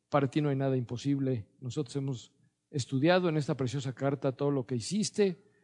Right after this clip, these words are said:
en lugares a pesar de la persecución y todo lo que, eh, toda la oposición que hay para tu palabra, Señor. Bendícelos, guárdalos y bendícenos a nosotros para entender, Señor, que somos una iglesia, que debemos ser una iglesia misionera, Padre, porque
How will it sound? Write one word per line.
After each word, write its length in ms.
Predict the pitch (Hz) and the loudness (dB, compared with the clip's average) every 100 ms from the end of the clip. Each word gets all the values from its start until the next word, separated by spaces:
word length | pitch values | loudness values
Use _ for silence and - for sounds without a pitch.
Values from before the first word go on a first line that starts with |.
| _ _ | _ _
en 140 | - 139 | -4 0
lugares 520 | 131 147 156 147 127 | 4 6 6 6 2
a 80 | 135 | -2
pesar 300 | 123 143 143 | -2 0 2
de 80 | 131 | 0
la 120 | 117 | -2
persecución 680 | 120 - 127 - 139 135 131 | -6 -10 -12 -8 -6 -4 -6
y 80 | |
todo 240 | 117 123 123 | -4 -2 -2
lo 180 | 117 107 | -4 -8
que, 240 | 98 87 _ _ _ _ _ _ _ _ _ | -12 -14 _ _ _ _ _ _ _ _ _
eh, 220 | 127 127 | -14 -2
toda 180 | 170 170 | 6 6
la 80 | 151 | 6
oposición 720 | 127 135 131 123 151 143 135 | 4 -2 -2 0 2 2 0
que 140 | 135 | 0
hay 100 | 135 | 0
para 220 | 127 123 117 | 2 -2 -4
tu 140 | 117 | -8
palabra, 420 | 110 110 107 95 | -8 -8 -10 -14
Señor. 320 | 98 98 85 - _ _ _ _ _ | -16 -16 -18 -20 _ _ _ _ _
Bendícelos, 640 | 131 143 180 - 170 160 135 | -2 2 4 6 6 6 8
guárdalos 560 | 160 180 180 185 170 143 | 8 8 6 4 2 0
y 20 | |
bendícenos 500 | 139 147 151 135 139 | 0 0 0 -2 -2
a 60 | |
nosotros 560 | 135 131 175 190 - 165 | -4 -4 -4 -4 -4 -4
para 180 | 156 135 | 0 -2
entender, 480 | 127 131 135 151 131 | 0 0 4 4 4
Señor, 480 | 143 143 147 135 - _ _ _ _ _ - | -2 0 0 -2 -6 _ _ _ _ _ -2
que 100 | 143 | 2
somos 440 | 170 180 180 - | 4 4 2 0
una 200 | 180 180 | -2 0
iglesia, 800 | 156 139 156 - 156 143 135 113 _ _ _ | 0 2 2 2 2 2 2 -2 _ _ _
que 140 | 143 | 6
debemos 340 | 151 180 190 139 | 8 8 4 0
ser 240 | 196 214 | 0 -2
una 140 | 208 | 0
iglesia 340 | 165 151 139 151 | -2 0 0 -2
misionera, 580 | 127 - 123 131 131 123 | -2 -4 -4 -2 0 0
Padre, 300 | 131 135 131 | 2 2 0
porque 440 | 127 113 127 | -2 -4 -4